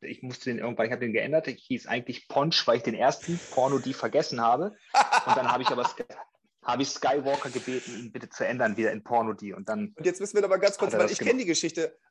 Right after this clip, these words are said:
Speaker 2: Warum hast du dich denn eigentlich Porno die <laughs> genannt?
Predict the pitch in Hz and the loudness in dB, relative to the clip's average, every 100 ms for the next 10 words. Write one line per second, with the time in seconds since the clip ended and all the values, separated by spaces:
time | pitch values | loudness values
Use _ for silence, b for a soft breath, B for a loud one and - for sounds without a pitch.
0 | _ 135 185 202 196 - 190 196 190 165 | _ 0 0 -2 -10 -10 -10 -8 -6 -4
1 | 165 170 - - 233 247 - - - - | -4 -8 -8 -2 0 0 -2 2 4 4
2 | - - - - - 156 190 190 190 | 2 -4 -4 -6 -6 -4 -2 2 2